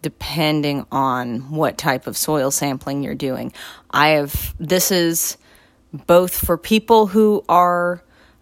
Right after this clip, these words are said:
um, sampling for soil health purposes, people who are looking at that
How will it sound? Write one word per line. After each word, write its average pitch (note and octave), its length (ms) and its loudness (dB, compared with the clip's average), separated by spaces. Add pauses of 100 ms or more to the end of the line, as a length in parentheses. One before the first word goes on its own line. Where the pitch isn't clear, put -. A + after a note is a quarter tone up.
(120)
um, D3+ 560 0 (400)
sampling E3+ 500 -2
for D#3 160 0
soil D3 460 0
health D3 380 0
purposes, G#3+ 520 0
people E3+ 300 -4
who D#3+ 160 -2
are D3+ 100 -2
looking D3 460 -2
at G3+ 140 -4
that G3 260 4